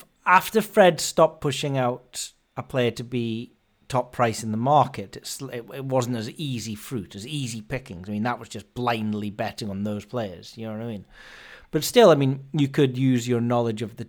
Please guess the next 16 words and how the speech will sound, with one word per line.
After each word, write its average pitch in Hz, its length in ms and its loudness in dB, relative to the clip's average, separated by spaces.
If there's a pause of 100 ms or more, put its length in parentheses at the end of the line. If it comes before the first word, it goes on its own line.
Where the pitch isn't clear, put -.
(100)
team. 151 640 -2 (260)
You 123 260 0
could, 110 1040 -4 (220)
I 123 80 -2
mean, 117 160 -2
I've, 117 240 0
I'm 127 160 2
in 113 80 -2
a 107 80 -4
team 107 260 -2
with 101 100 -4
a 101 40 -8
guy 107 240 -2
who 107 80 -4
really 104 300 -4
knows, 101 560 -6